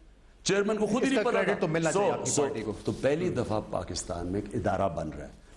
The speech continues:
Speaker 1: मैं नहीं कह रहा बन गया है, लेकिन
Speaker 2: ठीक है।
Speaker 1: बनने जा रहा है इंशाल्लाह। अब जब हमारा अगला election होगा, उसके बाद आप देखेंगे कि एक, एक मजबूत party बन जाएगी।
Speaker 2: सही, अब क्रिकेट के हवाले से थोड़ी बात कर लेते हैं। अ, लोग बड़े मायूस हैं, quarter final में पाकिस्तान बाहर हो गया।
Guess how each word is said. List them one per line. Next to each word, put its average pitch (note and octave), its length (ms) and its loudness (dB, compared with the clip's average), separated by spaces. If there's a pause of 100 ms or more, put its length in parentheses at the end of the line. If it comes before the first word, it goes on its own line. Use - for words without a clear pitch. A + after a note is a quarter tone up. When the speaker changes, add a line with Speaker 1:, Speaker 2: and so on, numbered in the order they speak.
Speaker 1:
मैं G#2 120 2
नहीं D3+ 120 2
कह G#3 120 0
रहा G3+ 100 2
बन C#3 240 0
गया B2 160 2
है, B2 240 -6 (300)
लेकिन F#3 220 2
Speaker 2:
ठीक - 60 0
है। - 80 0
Speaker 1:
बनने A#3 280 2
जा F#3 180 2
रहा E3+ 120 4
है E3+ 60 2
इंशाल्लाह। E3 420 2
अब E3+ 140 0
जब D3+ 180 0
हमारा C#3+ 200 2
अगला C#3 280 2
election D#3+ 340 0
होगा, C#3 340 2 (260)
उसके E3 240 0
बाद D#3+ 180 2
आप D3+ 100 2
देखेंगे D#3+ 420 0
कि D#3 100 0
एक, C3+ 340 -4 (120)
एक A2 120 -4
मजबूत C3+ 420 2
party A#2 220 2
बन F#2+ 200 0
जाएगी। F2 280 -6 (240)
Speaker 2:
सही, A#2+ 120 2
अब A#2 80 0
क्रिकेट E3+ 360 -2
के F3+ 60 2
हवाले D3 240 2
से D3 100 -4
थोड़ी D3 140 2
बात C3+ 220 0
कर C#3+ 100 0
लेते C#3+ 240 0
हैं। C#3 220 -2
अ, B2 380 0
लोग C3 160 2
बड़े D#3 140 2
मायूस E3 400 2
हैं, F#3 140 0
quarter E3 200 0
final D#3+ 260 0
में D#3+ 160 0
पाकिस्तान D3 420 0
बाहर C#3+ 240 2
हो C#3+ 100 2
गया। D#3+ 300 2